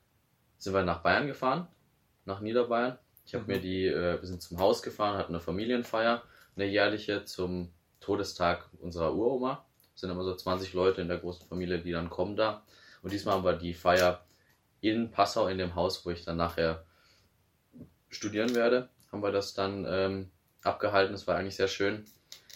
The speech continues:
Speaker 1: was du halt bei der Verwandtschaft merkst. Die haben, früher waren die alle ganz wild drauf. Besonders die Männer wurde Karten gespielt, gesoffen wie Löcher haben die. Und jetzt haben wir, haben wir sechzig Bier gekauft, weil wir es ja organisiert haben.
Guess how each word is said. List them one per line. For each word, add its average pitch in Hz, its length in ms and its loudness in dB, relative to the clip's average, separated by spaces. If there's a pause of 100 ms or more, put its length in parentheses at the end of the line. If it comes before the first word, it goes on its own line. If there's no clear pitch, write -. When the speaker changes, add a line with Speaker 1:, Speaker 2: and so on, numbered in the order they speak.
(120)
Speaker 1:
was 90 160 -4
du 98 80 2
halt 90 120 2
bei 92 120 6
der 90 160 4
Verwandtschaft 95 480 -2
merkst. 90 280 4
Die 90 40 -4
haben, 87 80 -4
früher 101 280 0
waren 85 160 2
die 82 220 -6
alle 85 160 -2
ganz 85 220 -6
wild 90 200 0
drauf. 78 300 0 (380)
Besonders 95 300 -2
die 95 80 -4
Männer 95 300 4
wurde 95 160 8
Karten 82 380 2
gespielt, 92 360 -4
gesoffen 95 540 0
wie 95 80 -2
Löcher 90 420 4
haben 90 160 -4
die. 92 220 -4 (580)
Und 98 200 0
jetzt 98 340 0
haben 92 140 -2
wir, 90 160 4
haben 87 120 0
wir 87 60 -2
sechzig 95 400 -2
Bier 104 100 -2
gekauft, 104 420 4
weil 87 60 -2
wir 85 80 -4
es 85 80 -8
ja 82 140 0
organisiert 87 480 -2
haben. 107 220 2